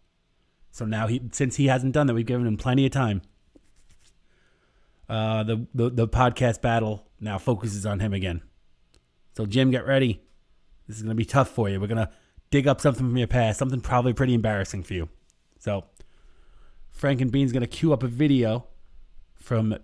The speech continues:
the YouTube. Yeah, come on in, Frank. You're gonna do the video. Uh, how you feeling?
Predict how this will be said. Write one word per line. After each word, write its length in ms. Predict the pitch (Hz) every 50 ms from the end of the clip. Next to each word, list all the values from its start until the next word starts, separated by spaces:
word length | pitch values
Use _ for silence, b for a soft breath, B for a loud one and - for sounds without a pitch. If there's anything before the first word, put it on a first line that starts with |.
| -
the 240 | 110 113 110 113 127
YouTube. 520 | 156 - - - 101 90 92 104 127 127 - - - - - - - - _ _ _ _ _ _ _ _ _ _ _ _ _ _ _ _ _ _ - - - - - - - - - - - _ _ -
Yeah, 100 | - 139
come 160 | - 147 143
on 140 | 143 139 135
in, 80 | 120
Frank. 320 | - - 120 110 104 - -
You're 100 | 113 107
gonna 140 | 107 101
do 160 | 90 95 113 104
the 80 | 101
video. 320 | 98 101 101 98 95 98 101
Uh, 260 | 101 98 101 101 98
how 80 | 92
you 120 | 127 127 117
feeling? 300 | - 131 117 110 98